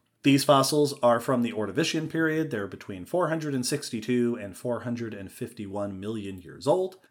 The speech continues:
This site preserves a bunch of fossils that, uh, seem to have been buried in a sediment flow, so an underwater mudslide of some kind, that buried them quickly and has allowed for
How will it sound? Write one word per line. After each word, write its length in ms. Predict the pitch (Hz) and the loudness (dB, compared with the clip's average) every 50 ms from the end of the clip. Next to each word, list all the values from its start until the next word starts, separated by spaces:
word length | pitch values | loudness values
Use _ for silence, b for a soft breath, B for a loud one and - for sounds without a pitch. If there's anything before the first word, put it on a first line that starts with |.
| b b | b b
This 260 | - 143 147 143 - - | 4 6 6 6 6 4
site 400 | - 139 135 135 135 131 - _ _ _ | 2 4 4 4 4 2 -2 _ _ _
preserves 400 | - - 135 117 139 139 135 123 | -2 0 2 4 6 6 6 4
a 60 | 131 110 | 2 0
bunch 180 | 123 127 123 | 0 0 -2
of 80 | 127 120 | -4 -4
fossils 640 | - 123 123 123 - - 123 120 117 110 - - - | -2 -2 -2 -2 -2 -2 -2 -2 -2 -4 -6 -10 -10
that, 360 | 127 - 110 107 101 - _ - | -8 -6 -6 -6 -6 -10 _ -6
uh, 200 | 113 113 104 101 | -4 -4 -4 -2
seem 180 | - 226 233 214 | 0 2 2 4
to 80 | 196 | 4
have 100 | 180 151 | 2 4
been 180 | 147 147 120 117 | 4 4 2 2
buried 420 | 117 123 127 131 139 135 131 123 | 2 0 2 4 4 4 4 2
in 240 | 123 - 123 120 113 | 0 -2 -2 -2 -2
a 100 | 107 104 | -2 -4
sediment 600 | 101 - - - - 117 107 120 131 127 120 - | -4 -4 -4 -4 -4 -2 0 0 0 0 0 -2
flow, 840 | - - - - - 120 113 107 107 104 101 101 107 113 127 165 190 | -8 -12 -14 -12 -10 -8 -6 -4 -2 -2 -2 -2 -2 -2 -2 -2 -4
so 140 | - - 120 | -4 -2 0
an 160 | 131 135 123 | 0 0 0
underwater 560 | 107 123 127 123 120 117 117 110 113 113 107 | 0 0 0 0 0 0 0 -2 -2 -2 -4
mudslide 680 | 101 98 92 98 95 - - 113 110 107 107 110 110 110 | -4 -6 -8 -8 -8 -8 -6 -4 -2 -2 -2 -2 -2 -4
of 160 | 107 113 110 | -4 -6 -6
some 220 | - 117 110 107 | -6 -6 -6 -8
kind, 380 | 107 117 110 110 107 107 107 B B B B B B - | -8 -8 -8 -8 -8 -10 -10 B B B B B B -8
that 220 | 110 101 - - | -8 -8 -6 0
buried 360 | - 147 165 175 170 165 156 | 2 4 4 6 6 4 2
them 100 | 165 160 | 0 -2
quickly 560 | 156 - - 135 131 - 127 120 117 120 120 - - - _ _ _ - | -2 0 -2 -2 -2 0 -2 -2 -2 -2 -4 -8 -18 -20 _ _ _ -4
and 420 | - 247 240 147 143 143 139 139 | 0 2 4 4 4 4 2 0
has 300 | 131 - - - 123 107 | -2 -4 -4 -2 -2 -2
allowed 720 | 98 101 110 131 170 202 160 127 120 117 113 110 107 107 | -2 -2 -2 0 0 0 0 0 0 -2 -2 -4 -6 -8
for 340 | - - 123 98 90 90 - | -10 -8 -8 -6 -8 -8 -10